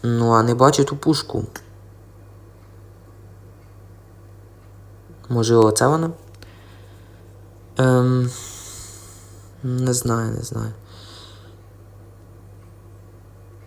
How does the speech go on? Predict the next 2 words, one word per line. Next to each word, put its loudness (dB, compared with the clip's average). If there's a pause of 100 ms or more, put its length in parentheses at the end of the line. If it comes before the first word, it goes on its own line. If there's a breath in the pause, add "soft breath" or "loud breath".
(1120)
Пустинні 0
землі. 0